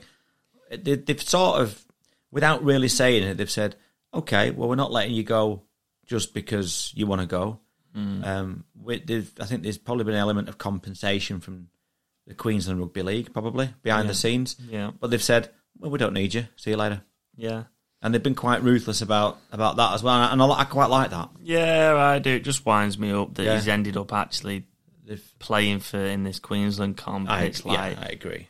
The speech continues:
Speaker 2: you wanna show any more disrespect?
Speaker 1: Uh, yeah, I agree. But they've, they've brushed it off, whereas I think other times that's happened to them, it's not helped their cause.
Speaker 2: Mm.
Speaker 1: Um, they've, they've unearthed a gem in Artur Morg.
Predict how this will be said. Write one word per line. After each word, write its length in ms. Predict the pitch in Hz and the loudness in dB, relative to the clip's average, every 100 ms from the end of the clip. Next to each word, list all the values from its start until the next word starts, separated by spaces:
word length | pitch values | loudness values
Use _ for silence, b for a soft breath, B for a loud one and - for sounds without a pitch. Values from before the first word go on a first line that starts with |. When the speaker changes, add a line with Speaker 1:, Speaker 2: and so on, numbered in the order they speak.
| _ _ | _ _
Speaker 2:
you 40 | |
wanna 100 | 117 | -2
show 300 | 110 - 110 | 0 0 0
any 160 | 107 107 | 0 0
more 420 | 104 104 104 101 - - | 0 0 0 -4 -10 -8
disrespect? 760 | 101 - 104 - 107 98 - | -6 -4 -4 0 0 0 -8
Speaker 1:
Uh, 40 | - | -12
yeah, 240 | 101 80 - | -8 -8 -6
I 140 | 92 | -6
agree. 440 | 90 95 90 90 - _ | -8 -6 -4 -4 -8 _
But 140 | 135 135 | 0 4
they've, 200 | 127 - b b _ | 2 0 b b _
they've 180 | 127 - | -6 0
brushed 300 | 139 120 120 | 0 0 -2
it 100 | - | 2
off, 280 | 123 - | 2 2
whereas 240 | 117 104 101 | 2 2 0
I 60 | |
think 200 | 110 117 - | -2 -4 0
other 240 | 131 127 | 2 2
times 320 | 113 101 95 | 2 -2 -2
that's 120 | 92 - | -4 -6
happened 340 | 90 - 87 | -8 -8 -8
to 120 | - | -6
them, 240 | 87 92 87 _ _ _ _ _ | -6 -8 -8 _ _ _ _ _
it's 480 | - - - - - - | -8 -8 -8 -10 -10 -8
not 260 | 107 98 | -6 -6
helped 280 | - 101 - | -2 -4 -2
their 180 | 98 95 | -6 -8
cause. 540 | - 104 98 131 - - 104 | -4 -4 -4 -6 -14 -14 -6
Speaker 2:
Mm. 300 | 101 98 101 90 - | -4 -4 -6 -10 -10
Speaker 1:
Um, 320 | 95 92 92 87 b _ | -6 -4 -4 -8 b _
they've, 240 | 107 - | -12 -4
they've 160 | 123 110 | -2 2
unearthed 440 | 110 113 110 - | 4 4 4 2
a 80 | 107 | -2
gem 380 | 95 113 110 104 | 2 2 2 0
in 160 | 98 - | -4 -4
Artur 380 | 101 95 92 98 | -2 -2 -2 -2
Morg. 360 | 101 117 151 | 0 0 -2